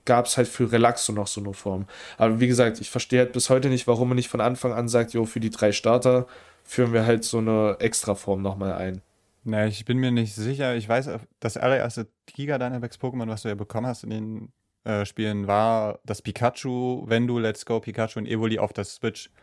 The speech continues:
Speaker 2: vorher hattest. Das war das
Speaker 1: Ja.
Speaker 2: allererste Giga Dynamax
Speaker 1: Stimmt.
Speaker 2: Pokémon, was ja im Spiel du bekommen hast. Ich bin mir halt nicht sicher, wie weit die Planung überhaupt schon dort stattgefunden hatte,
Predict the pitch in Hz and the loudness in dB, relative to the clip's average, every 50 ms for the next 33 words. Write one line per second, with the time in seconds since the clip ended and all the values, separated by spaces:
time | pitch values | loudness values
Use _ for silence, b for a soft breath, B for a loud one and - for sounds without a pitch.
0 | b b b - - 113 104 101 101 95 101 104 - - 90 87 - _ b b | b b b 0 2 4 4 6 4 2 2 -2 -4 -4 -6 -10 -10 _ b b
1 | b b b b - 104 - 117 113 120 117 - - 120 127 120 117 123 - - | b b b b -8 -6 -2 -2 -2 -2 -2 -2 0 0 2 4 2 2 2 0
2 | 131 117 107 127 127 139 131 117 107 110 117 123 120 120 120 113 101 95 123 123 | -2 -2 0 -2 0 2 2 2 4 2 2 2 0 2 2 2 2 2 0 0
3 | 117 120 113 110 110 110 - - 113 107 107 - - _ _ _ - - 113 104 | 0 -2 -2 -2 -2 -4 -2 -2 -2 -2 -2 -2 -4 _ _ _ -12 -8 -8 -8
4 | 101 - - - 117 110 110 107 104 104 104 - - 117 104 101 98 - 117 107 | -8 -10 -8 -4 -2 0 0 0 0 -2 -4 -6 -8 -10 -8 -8 -4 -2 -2 0
5 | 107 98 95 92 87 - - b b b b b b b b b b b b b | 0 -2 -6 -8 -8 -10 -16 b b b b b b b b b b b b b
6 | b - - 135 139 131 123 123 - 117 98 113 117 117 120 104 104 107 98 107 | b -4 -2 0 2 4 2 2 0 -4 -4 -4 -2 -2 -2 -2 -2 -2 2 2
7 | 107 110 107 - 101 - - - 101 101 107 110 110 107 101 101 101 101 104 - | 2 2 0 -6 -12 -10 0 2 2 2 2 0 -2 -2 -2 0 0 0 0 -2
8 | - - 117 110 104 101 98 110 107 107 - - - - 107 - - - 110 - | -8 -6 -4 -4 -4 -4 -2 -2 -2 -2 -2 -6 -4 -4 -4 -4 -2 -8 -6 -4
9 | 117 107 104 101 104 107 110 117 - - 117 107 104 - | -4 -4 -4 -4 -2 0 -2 -2 0 0 -2 0 -2 -4